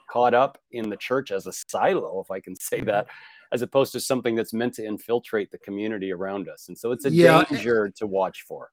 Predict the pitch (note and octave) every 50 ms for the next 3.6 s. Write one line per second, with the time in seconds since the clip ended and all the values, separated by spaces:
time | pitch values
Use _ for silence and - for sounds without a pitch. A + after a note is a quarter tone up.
0 | _ _ - A#3 G#3+ E3+ F3+ G#3+ - G#3 E3+ E3 E3 E3 D#3 - - A3 G#3 G3+
1 | _ _ - - F#3+ F#3 F3 D#3 C#3+ D#3+ D#3 D3+ D3+ D3 D3 C#3+ D3+ - - D#3
2 | D3 C#3+ C#3 C3 B2+ - - _ - C3 A#2+ C#3 C3+ C3 C3 C#3 _ _ _ _
3 | _ _ _ - C#3+ C3+ C3 B2+ B2+ B2+ B2+ A#2+